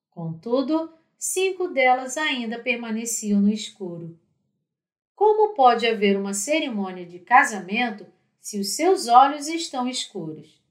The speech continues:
O noivo veio e disse, "Como vocês estão?" Os rostos das últimas cinco noivas estavam escuros por causa do pecado.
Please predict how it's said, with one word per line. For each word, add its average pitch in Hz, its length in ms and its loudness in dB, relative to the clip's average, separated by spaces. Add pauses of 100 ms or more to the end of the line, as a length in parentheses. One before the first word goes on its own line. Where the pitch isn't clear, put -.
(1160)
O 180 120 -14
noivo 185 500 -4
veio 262 680 2
e 285 140 0
disse, 165 580 -10 (640)
"Como 392 360 4
vocês 349 460 -2
estão?" 208 600 -4 (1200)
Os 185 220 -8
rostos 202 580 4
das 180 260 -4
últimas 190 420 -4
cinco 240 380 -6
noivas 185 580 0
estavam 175 640 -8
escuros 240 680 -4
por 370 260 0
causa 202 320 -6
do 208 120 -12
pecado. 175 600 -8